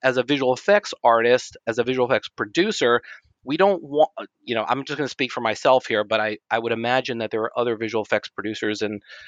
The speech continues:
and artists out there that are gonna feel the same way. We don't always want final pixel in the camera. We want to be able to, part of our job and part of our passion is being able to fine tune and tweak things. Uh, so having the ability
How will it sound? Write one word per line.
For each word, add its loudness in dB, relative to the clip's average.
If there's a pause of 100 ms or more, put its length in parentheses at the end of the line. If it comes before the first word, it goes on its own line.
(180)
and 0
artists 2
out 2
there 2
that -4
are -2
gonna -4
feel -4
the -6
same -8
way. 2 (580)
We -6
don't 4
always 4
want 2
final 2
pixel -4 (320)
in -2
the -6
camera. -4 (120)
We -2
want 2
to 0
be -2
able 0
to, -6
part -2
of -2
our 0
job 2
and -8
part 0
of -6
our 0 (220)
passion -4 (100)
is 0
being -2
able 4
to -2
fine 0
tune -6
and -10
tweak -12
things. -10 (440)
Uh, 0
so -4
having -2
the -4
ability -2